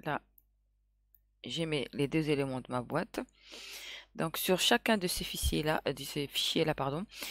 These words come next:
il y a une partie découpe et une partie, euh, rainage. On va commencer par celui-là. Donc, si vous regardez bien de plus près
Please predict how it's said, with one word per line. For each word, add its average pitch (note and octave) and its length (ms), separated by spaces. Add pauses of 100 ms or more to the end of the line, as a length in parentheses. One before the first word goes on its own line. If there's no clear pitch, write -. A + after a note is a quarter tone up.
(160)
il D#3+ 100
y F#3 40
a F3+ 40
une F3 120
partie F3 340
découpe D#3 500
et D#3+ 80
une E3 120
partie, - 460 (520)
euh, C3+ 180
rainage. - 520 (540)
On C3+ 80
va C3 120
commencer D3 340
par - 200
celui-là. B2+ 480
Donc, - 180
si - 160
vous G#3 160
regardez F3+ 380
bien E3 200
de D3+ 120
plus - 180
près - 320